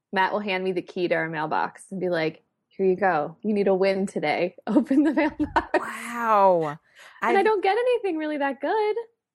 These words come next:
Speaker 1: Anyway, love
Speaker 2: Well,
Speaker 1: it.
Speaker 2: so, so is it just the anticipation of, like, something being good in the mailbox?
Speaker 1: I think so, yeah.
Speaker 2: What if nothing is? Are you, like, super devastated, or it's like, "Oh, I get to do it again tomorrow"?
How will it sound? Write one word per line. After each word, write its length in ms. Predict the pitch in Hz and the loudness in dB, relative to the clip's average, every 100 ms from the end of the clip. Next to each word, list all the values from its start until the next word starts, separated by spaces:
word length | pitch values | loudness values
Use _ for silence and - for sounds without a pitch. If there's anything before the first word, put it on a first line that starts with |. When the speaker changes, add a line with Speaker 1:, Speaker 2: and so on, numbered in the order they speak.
| _ _ _ _ | _ _ _ _
Speaker 1:
Anyway, 440 | 208 190 175 165 - _ - | -10 -8 -8 -10 -14 _ -4
love 120 | 190 | 0
Speaker 2:
Well, 60 | - | 0
Speaker 1:
it. 80 | - | -2
Speaker 2:
so, 380 | - - 240 202 | -8 0 0 0
so 300 | - 214 202 | -6 -4 -2
is 160 | 196 180 | -2 -4
it 160 | 185 185 | -6 -8
just 180 | 190 | -10
the 120 | - 170 | -6 -8
anticipation 680 | 165 180 175 175 170 170 | -8 -10 -10 -10 -10 -10
of, 140 | 151 156 | -10 -8
like, 160 | 147 | -8
something 360 | - 165 165 165 | -8 -10 -10 -10
being 360 | 156 151 156 | -10 -8 -8
good 240 | 156 156 156 - | -4 -4 -4 -6
in 140 | 160 | -8
the 60 | 180 | -6
mailbox? 680 | 214 233 254 330 - - _ - | -6 -4 -6 -6 -14 -20 _ -12
Speaker 1:
I 80 | 220 | -10
think 240 | 240 233 | -6 -8
so, 300 | - 233 247 | -8 -8 -6
yeah. 340 | 190 196 220 - - | -8 -6 -8 -10 -4
Speaker 2:
What 180 | 220 233 | 0 0
if 100 | 240 | 0
nothing 320 | 214 196 175 | -4 -4 -6
is? 360 | 156 185 139 160 | -4 -4 -4 -6
Are 60 | |
you, 160 | 156 156 | -8 -6
like, 180 | 143 - | -6 -8
super 300 | - 160 160 | -10 -10 -6
devastated, 680 | 143 135 - 202 208 233 | -6 -6 -8 -6 -2 -2
or 100 | 208 | 0
it's 160 | 160 - | -2 -4
like, 160 | 165 - | -6 -2
"Oh, 100 | 466 | 0
I 20 | |
get 120 | 381 359 | 0 -2
to 60 | |
do 100 | 311 | -6
it 80 | 320 | -6
again 140 | 311 | -4
tomorrow"? 500 | 294 302 269 117 170 | -4 -2 -4 -4 -8